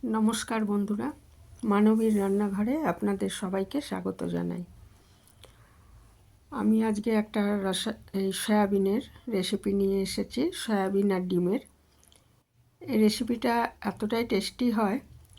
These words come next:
যে মাছ মাংসের থেকেও বেশি সুস্বাদু হয়।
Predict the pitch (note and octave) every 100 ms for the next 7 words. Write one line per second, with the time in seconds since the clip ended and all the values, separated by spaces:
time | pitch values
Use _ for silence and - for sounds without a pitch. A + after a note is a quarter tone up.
0 | - G#3 F3 F#3+ F3 F3 E3+ - - -
1 | G3 F#3+ F#3 G#3+ G#3 G#3+ B3 A#3+ B3 A3+
2 | A3 G#3 B3 - - - _ G3 F#3 F#3
3 | G#3 - G3+ - A3 G3+ F#3+ F3 G3